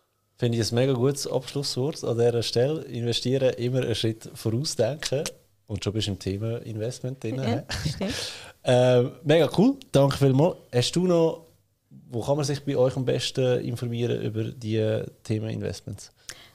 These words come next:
Speaker 2: Ähm, am besten bei uns auf dem, äh, Derinet. Ähm, da kann man unter dem Themeninvestment gleich schauen, welche wir aktuell haben. Ähm, aber unsere Themenbroschüre genauso. Schicken wir auch gern zu. Einfach anrufen. Wir schicken alles raus.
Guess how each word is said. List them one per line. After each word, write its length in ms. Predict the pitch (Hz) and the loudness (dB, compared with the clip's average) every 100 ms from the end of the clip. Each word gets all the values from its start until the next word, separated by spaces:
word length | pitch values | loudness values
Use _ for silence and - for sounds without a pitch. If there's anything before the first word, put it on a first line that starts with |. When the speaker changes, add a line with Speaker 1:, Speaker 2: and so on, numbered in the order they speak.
| _ | _
Speaker 2:
Ähm, 220 | 214 196 - | -2 0 2
am 80 | 190 | 2
besten 240 | 254 226 | 2 2
bei 100 | 196 | 0
uns 140 | 202 | 2
auf 160 | 185 - | 0 0
dem, 320 | 185 180 175 | 0 2 2
äh, 180 | 131 160 | 4 2
Derinet. 800 | 160 160 240 277 294 - - - - - | 4 2 4 4 2 0 -4 -6 -4 2
Ähm, 380 | 196 190 196 | 2 2 2
da 140 | 180 185 | 2 0
kann 180 | 214 190 | 0 0
man 200 | 185 180 | 0 0
unter 320 | 185 220 175 | 0 2 2
dem 320 | 175 170 165 | 2 0 0
Themeninvestment 880 | - 180 190 185 170 185 - 185 170 | 0 2 2 0 0 0 0 -2 0
gleich 340 | 131 180 - - | -2 0 0 0
schauen, 640 | 180 180 185 190 190 175 | 2 4 4 2 0 0
welche 340 | 160 165 - 160 | 2 2 2 2
wir 120 | 143 | 2
aktuell 440 | 151 - 160 160 | 2 0 4 4
haben. 300 | 175 214 277 392 - - - - | 2 0 0 -6 -10 -16 -16 -4
Ähm, 320 | 190 190 190 190 | 0 2 2 2
aber 180 | 180 | 2
unsere 220 | 185 185 170 | 2 2 2
Themenbroschüre 800 | 180 180 170 - 185 170 165 165 | 0 2 0 0 -2 0 0 0
genauso. 640 | 160 - 185 - 180 190 | 0 0 0 -2 -2 -4
Schicken 280 | - - 214 | -2 0 2
wir 120 | 175 | 2
auch 100 | 170 | 0
gern 260 | - 170 175 | 0 -2 -2
zu. 360 | - 180 202 233 | -2 -2 -2 -4
Einfach 260 | 196 175 180 | -6 -6 -4
anrufen. 480 | - 175 175 175 - _ - | -4 -4 -6 -8 -10 _ -18
Wir 160 | - | -10
schicken 280 | - - - | -10 -8 -10
alles 220 | - - - 202 | -10 -12 -16 -18
raus. 160 | - | -18